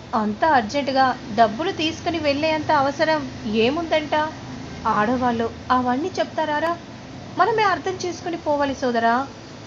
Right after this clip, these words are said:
"ఏంటి ఆడవాళ్ళ గురించి బానే చదివావు?"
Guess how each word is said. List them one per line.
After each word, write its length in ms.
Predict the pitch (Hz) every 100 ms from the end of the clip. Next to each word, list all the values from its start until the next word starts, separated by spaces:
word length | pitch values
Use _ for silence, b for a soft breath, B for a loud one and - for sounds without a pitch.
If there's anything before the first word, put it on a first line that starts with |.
| - 151
"ఏంటి 340 | 226 208 220 277 415 - - - -
ఆడవాళ్ళ 500 | 226 190 240 311 302 269
గురించి 400 | 240 240 262 285 240 - - - -
బానే 440 | 190 185 185 262
చదివావు?" 540 | 285 302 302 302 302